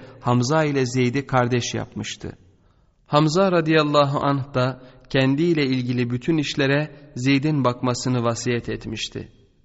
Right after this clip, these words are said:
Üçü de bu şeref meselesinde kendisinin haklı olduğunu düşünecek nedenlere sahipti.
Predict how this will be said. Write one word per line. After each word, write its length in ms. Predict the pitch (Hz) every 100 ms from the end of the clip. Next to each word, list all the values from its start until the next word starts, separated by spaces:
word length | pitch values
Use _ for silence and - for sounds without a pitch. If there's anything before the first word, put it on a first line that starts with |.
| -
Üçü 280 | 202 - 190
de 260 | 190 156
bu 120 | 170 175
şeref 400 | 160 156 180 147
meselesinde 1000 | 131 131 127 120 - 120 123 131 151 -
kendisinin 580 | 135 139 143 147 151 143
haklı 420 | 123 131 - 175
olduğunu 460 | 156 131 127 120
düşünecek 640 | 120 120 131 123 131 135 -
nedenlere 580 | 127 127 123 120 120 117
sahipti. 720 | 117 110 113 110 - 107